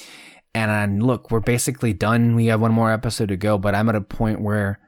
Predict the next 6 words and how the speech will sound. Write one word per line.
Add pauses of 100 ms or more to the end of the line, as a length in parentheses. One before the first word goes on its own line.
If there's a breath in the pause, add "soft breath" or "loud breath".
(1200)
I
don't
know,
I
kind
of,